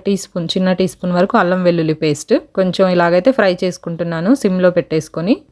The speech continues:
ఈ రెసిపీని ఇలా వెజిటేబుల్స్ తోనే కాకుండా నాన్ వెజ్ తో కూడా చేస్తుంటారు. ఈ రెసిపీని ఇలా వెజిటేబుల్స్ తోనే కాకుండా నాన్ వెజ్ యాడ్ చేసి కూడా చేస్తుంటారు. ఇప్పుడు ఇది కొంచెం వేగిన తర్వాత అల్లం వెల్లుల్లి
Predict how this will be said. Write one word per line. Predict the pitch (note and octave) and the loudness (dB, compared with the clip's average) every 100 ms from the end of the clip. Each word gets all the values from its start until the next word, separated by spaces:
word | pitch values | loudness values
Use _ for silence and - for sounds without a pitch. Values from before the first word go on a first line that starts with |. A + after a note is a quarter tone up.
| G#3+ | 2
ఈ | A3 | 6
రెసిపీని | G#3+ - B3+ A#3 A3+ A3 - G3+ | 6 4 4 6 6 4 0 0
ఇలా | G3+ G3 F#3+ | 4 4 4
వెజిటేబుల్స్ | G3 - G#3+ G#3 - G#3+ | 2 2 2 2 0 0
తోనే | G#3 G3 | 0 2
కాకుండా | G3 F#3+ G3 G3 A3 F#4+ F#4 G#3 | 0 0 -4 0 0 0 0 2
నాన్ | G3 G3+ | 2 2
వెజ్ | G3 - G#3 | 0 0 -2
తో | G3 G3 | 2 4
కూడా | G#3+ - | 2 2
చేస్తుంటారు. | F#3+ - F#3 E3+ E3+ G#3+ | -2 -2 -4 0 0 4
ఈ | G#3+ | 4
రెసిపీని | F#4+ - A#3 B3 D4 | 4 2 2 4 4
ఇలా | G#3+ G3 F#3 | 4 2 0
వెజిటేబుల్స్ | F#3 G#3+ G3+ G3 - | -2 0 0 -2 0
తోనే | G3 G3 F#3+ | 0 2 0
కాకుండా | F#3+ F#3 F#3 A#3+ D#4+ G#3+ | 0 -4 0 0 2 4
నాన్ | F3+ F#3+ | 4 4
వెజ్ | F#3+ F#3 | 4 4
యాడ్ | F3 F3 F#3 | 2 0 -4
చేసి | E3+ F3 F3+ | -4 -2 0
కూడా | G#3+ F3+ | 0 0
చేస్తుంటారు. | E3+ - E3 D#3 D3+ B3+ G#4 _ _ _ _ | -2 -4 -8 -4 0 0 -2 _ _ _ _
ఇప్పుడు | F#3+ F#3 | 0 0
ఇది | F3+ | 2
కొంచెం | F#3 F3+ F#3 F3+ | 0 2 2 4
వేగిన | F3+ G3+ F#3+ | 4 2 2
తర్వాత | F#3 F3 F#3+ | 2 2 0
అల్లం | F3 F3+ F3+ | 0 2 0
వెల్లుల్లి | E3+ E3 | 0 -2